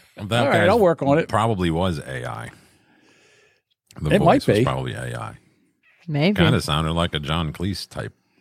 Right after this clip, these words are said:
Speaker 2: type character.
Speaker 1: What we have here is a failed
Speaker 3: It's like David
Speaker 1: D J.
Speaker 3: Yeah.
Speaker 1: He used to be on a morning show where he made plenty of money, making plenty of money, but his big mouth got him in trouble, and he was too stupid to shut the fuck up.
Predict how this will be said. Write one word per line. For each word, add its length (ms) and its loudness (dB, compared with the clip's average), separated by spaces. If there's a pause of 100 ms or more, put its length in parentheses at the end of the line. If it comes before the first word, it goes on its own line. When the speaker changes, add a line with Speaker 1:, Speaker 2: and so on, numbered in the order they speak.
Speaker 2:
type 240 -12
character. 480 -14 (640)
Speaker 1:
What 180 -2
we 120 6
have 260 4
here 300 4
is 120 0
a 60 0
failed 360 2
Speaker 3:
It's 60 -8
like 60 -20
David 260 2
Speaker 1:
D 60 -4
J. 360 -4 (200)
Speaker 3:
Yeah. 280 -8 (400)
Speaker 1:
He 80 0
used 220 2
to 60 8
be 120 4
on 120 6
a 40 0
morning 380 4
show 280 4
where 160 4
he 180 0
made 420 4
plenty 280 4
of 80 2
money, 340 2
making 360 0
plenty 360 0
of 80 -2
money, 280 4
but 200 2
his 180 0
big 300 -2
mouth 280 4
got 180 2
him 120 2
in 60 2
trouble, 440 2 (420)
and 140 6
he 60 6
was 180 2
too 160 2
stupid 500 2
to 100 0
shut 300 2
the 60 0
fuck 360 0
up. 200 0